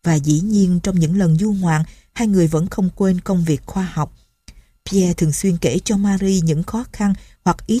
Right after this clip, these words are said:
tưởng mới lạ của mình trong việc nghiên cứu ngành tinh thể học. Còn Marie thì không quên bàn với chồng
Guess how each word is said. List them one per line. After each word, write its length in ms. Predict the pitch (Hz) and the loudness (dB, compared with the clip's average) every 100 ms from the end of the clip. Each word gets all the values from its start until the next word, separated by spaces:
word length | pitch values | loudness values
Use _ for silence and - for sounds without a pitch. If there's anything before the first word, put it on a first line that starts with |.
| - | 0
tưởng 220 | 160 190 | 0 2
mới 160 | 220 269 | 0 0
lạ 200 | 180 160 | -2 -2
của 100 | 170 | 0
mình 300 | 196 185 160 - - _ | 2 4 4 0 -12 _
trong 240 | - 175 165 | -2 0 2
việc 180 | 156 165 | 0 2
nghiên 240 | 185 170 | 2 0
cứu 300 | - 175 208 | -2 -2 -2
ngành 260 | 240 165 143 | 0 0 0
tinh 160 | 190 180 - | -2 -2 -2
thể 180 | 151 | -4
học. 260 | 190 170 151 _ _ _ _ _ | -2 -2 -4 _ _ _ _ _
Còn 280 | 190 175 165 | 0 2 2
Marie 440 | 196 196 196 196 185 | 2 2 2 0 0
thì 260 | 185 170 | 0 0
không 220 | 160 220 214 | 0 -2 -2
quên 240 | 226 202 | -2 0
bàn 220 | 185 156 | 0 0
với 160 | 175 226 - | 0 -4 0
chồng 200 | 170 | 0